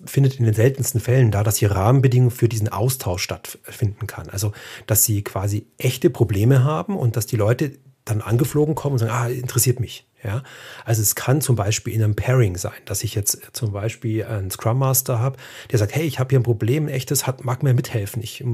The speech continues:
brauche jemanden zum Nachdenken.“ Ja? Dann machen die für zwei Wochen ein Pairing, wo sie zu zweit an dem Problem arbeiten.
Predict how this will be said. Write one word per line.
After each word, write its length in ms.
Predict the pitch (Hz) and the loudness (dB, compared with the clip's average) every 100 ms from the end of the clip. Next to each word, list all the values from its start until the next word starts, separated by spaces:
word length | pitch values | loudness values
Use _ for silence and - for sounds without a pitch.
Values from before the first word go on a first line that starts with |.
| 120 | -4
brauche 220 | - 127 110 | -4 -2 2
jemanden 220 | 120 117 | 2 2
zum 200 | 117 107 | 0 0
Nachdenken.“ 520 | 123 - 98 87 - | 0 -2 -4 -6 -8
Ja? 200 | 95 131 - - - - | -6 -6 -8 -18 -16 -12
Dann 100 | 110 | -2
machen 220 | 107 - | -2 0
die 80 | 120 | 0
für 180 | 113 123 | 0 -2
zwei 220 | - 113 | -2 -2
Wochen 220 | 117 113 | 0 0
ein 80 | 110 | -2
Pairing, 380 | - 117 135 113 | -2 0 2 2
wo 60 | 113 | 0
sie 120 | 110 | -2
zu 140 | - | -2
zweit 200 | 104 110 | -2 -2
an 100 | 113 | -2
dem 100 | 101 | -2
Problem 300 | 107 104 113 | -2 2 2
arbeiten. 440 | 98 85 95 - | 2 -8 -12 -14